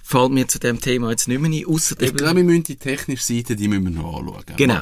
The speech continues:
Speaker 2: Es gibt Möglichkeiten, es gibt Wege, wie man sich bis zu einem gewissen Punkt kann absichern oder schützen. Und ich glaube, wir machen
Speaker 1: Im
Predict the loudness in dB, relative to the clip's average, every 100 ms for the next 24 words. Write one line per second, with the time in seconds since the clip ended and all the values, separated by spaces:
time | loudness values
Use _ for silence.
0 | 0 -2 2 2 2 0 0 0 -6 -4
1 | -2 -2 -4 0 0 0 -12 -20 -18 -16
2 | -16 -16 -12 -8 -2 2 4 4 4 0
3 | 0 2 2 0 -2 0 -2 0 0 0
4 | 2 2 2 -2 2 2 2 -2 -4 -2
5 | -2 0 0 0 -4 -2 -2 0 0 0
6 | 0 -2 -2 0 0 2 2 0 -4 -6
7 | -2 -2 -2 -8 -16 -16 -16 -14 -14 -14
8 | -16 -6 -2 0 0 -2 -2 -6 -8 -12
9 | -16 -8 2 4